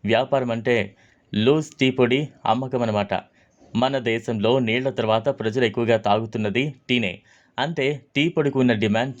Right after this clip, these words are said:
చాలా ఎక్కువ. వ్యాపారాన్ని పెంచుకోవడానికి మంచి అవకాశాలు ఉంటాయి. ఇందులో ప్రారంభ పెట్టుబడి ఐదు వేలే. సక్సెస్ అయితే పెట్టుబడి పెంచుకుంటూ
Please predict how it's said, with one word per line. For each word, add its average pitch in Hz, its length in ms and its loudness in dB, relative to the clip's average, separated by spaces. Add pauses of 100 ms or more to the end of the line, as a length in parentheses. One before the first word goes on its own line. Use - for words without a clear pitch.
చాలా 113 340 0
ఎక్కువ. 107 200 -2 (560)
వ్యాపారాన్ని 143 540 0
పెంచుకోవడానికి 117 640 -2 (260)
మంచి 139 280 0
అవకాశాలు 123 480 0
ఉంటాయి. 98 220 0 (240)
ఇందులో 127 220 4 (140)
ప్రారంభ 123 340 0 (100)
పెట్టుబడి 113 420 0 (440)
ఐదు 127 240 -4
వేలే. 104 200 2 (580)
సక్సెస్ 156 340 0
అయితే 135 180 2 (160)
పెట్టుబడి 127 400 0
పెంచుకుంటూ 117 420 0